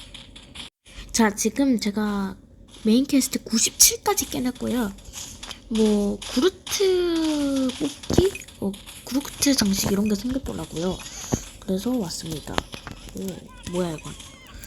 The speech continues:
이게 게임이 단점이 뭐냐면 너무 하니까 너무 지루해요. 다 똑같은 방식이에요, 그냥. 아니, 뭐, 메인 퀘스트에서 무기 뽑기 하시오.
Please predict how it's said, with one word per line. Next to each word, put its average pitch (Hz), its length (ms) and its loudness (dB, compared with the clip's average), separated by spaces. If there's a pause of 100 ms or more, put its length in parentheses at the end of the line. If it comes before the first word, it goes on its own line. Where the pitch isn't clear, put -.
(200)
이게 277 280 4 (1120)
게임이 302 720 2 (220)
단점이 254 440 6
뭐냐면 202 560 2 (880)
너무 247 220 10
하니까 320 400 2 (220)
너무 240 240 6
지루해요. 254 560 6 (220)
다 226 140 4 (180)
똑같은 - 520 -2
방식이에요, 202 560 4
그냥. 214 300 0 (640)
아니, 220 160 4
뭐, 190 200 6 (560)
메인 214 160 6
퀘스트에서 190 560 0 (960)
무기 214 220 6
뽑기 - 360 -2
하시오. - 300 0